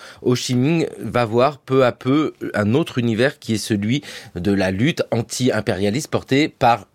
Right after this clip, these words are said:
les communistes, euh, les soviétiques, l'U R S S, euh, c'est, euh,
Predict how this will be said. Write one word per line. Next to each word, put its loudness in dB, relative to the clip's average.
les 2
communistes, 0
euh, 4
les 0
soviétiques, -2
l'U 2
R -2
S -4
S, 0
euh, 0
c'est, -4
euh, 0